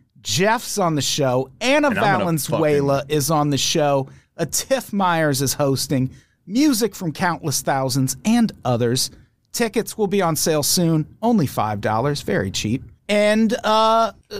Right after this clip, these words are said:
Speaker 1: come to that. Come support my return to comedy, you bastards.
Speaker 2: Comedy bastards.
Speaker 1: Yeah.
Speaker 2: That's the name of this podcast. <laughs>
Speaker 1: Alex, what do you got to plug? Do you do anything? I don't think you don't have anything going on, right?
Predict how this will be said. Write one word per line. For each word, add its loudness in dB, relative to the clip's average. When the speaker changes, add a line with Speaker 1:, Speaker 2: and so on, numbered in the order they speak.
Speaker 1:
come 0
to 0
that. -4
Come 0
support -2
my 0
return -2
to -8
comedy, -2
you -4
bastards. -4
Speaker 2:
Comedy -2
bastards. -8
Speaker 1:
Yeah. 0
Speaker 2:
That's -8
the -2
name 2
of 0
this -2
podcast. -4
<laughs> -6
Speaker 1:
Alex, -2
what 0
do 0
you 0
got 0
to -6
plug? -2
Do -2
you 2
do 0
anything? 0
I 0
don't 0
think -4
you -4
don't -2
have -2
anything -4
going -2
on, -2
right? -2